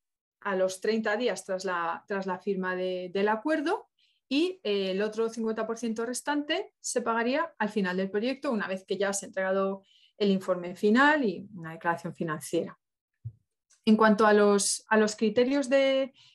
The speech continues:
de selección, eh, bueno, por supuesto, como, y como en todas las co-, eh, convocatorias, ¿no? Eh, el solicitante, eh, tiene que, que justificar, explicar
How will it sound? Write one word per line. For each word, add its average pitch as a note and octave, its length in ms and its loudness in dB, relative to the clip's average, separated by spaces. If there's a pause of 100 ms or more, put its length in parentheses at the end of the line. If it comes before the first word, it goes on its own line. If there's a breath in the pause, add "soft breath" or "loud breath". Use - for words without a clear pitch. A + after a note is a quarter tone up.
de A#3+ 160 0
selección, C#4+ 640 -4 (720 soft breath)
eh, G3+ 440 2
bueno, G#3 320 -2
por G3+ 100 -6
supuesto, G#3+ 500 -2
como, F#3+ 220 0
y G#3 100 -12
como G3+ 220 0
en G#3 100 0
todas B3 220 -2
las B3 180 -4
co-, A3 160 -10
eh, F#3+ 280 -4
convocatorias, F#3+ 720 -4
¿no? A3 240 -2
Eh, F3+ 420 -8
el F#3 140 -4
solicitante, A3 1040 2
eh, F#3 500 2
tiene G#3 300 0
que, G3+ 500 0 (480)
que G#3 100 -2
justificar, G#3+ 1040 2
explicar G#3+ 600 2